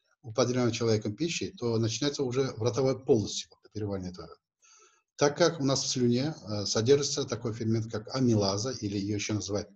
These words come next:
альфа-один четыре гликозидаза, так как, э, это фермент, то есть фермент амилаза, расщепляет именно альфа-один четыре гликозидная связь, э, у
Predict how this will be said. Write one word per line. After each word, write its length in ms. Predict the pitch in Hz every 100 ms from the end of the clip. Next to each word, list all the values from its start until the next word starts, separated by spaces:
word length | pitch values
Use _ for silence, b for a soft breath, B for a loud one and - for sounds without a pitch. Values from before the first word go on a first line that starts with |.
| B B B _
альфа-один 640 | 123 113 113 117 110 117
четыре 320 | 113 - 113 101
гликозидаза, 920 | 104 107 107 98 85 92 104 143 151 _ _ _ _ _
так 260 | 135 127 -
как, 280 | 120 113
э, 1080 | - 107 107 101 98 95 98 95 95 - -
это 160 | 143 120
фермент, 440 | 110 107 135 156
то 80 | 113
есть 260 | 101 - -
фермент 300 | 110 107 101
амилаза, 560 | 98 101 120 147 165 117
расщепляет 560 | 110 - 110 143 143
именно 500 | - 123 123 127 127 _ _ _
альфа-один 520 | 131 135 131 110 110
четыре 260 | 110 - 123
гликозидная 580 | 104 107 107 110 104 98
связь, 440 | - 117 117 - - _ _
э, 40 | 90 90 85 -
у 220 | 117 110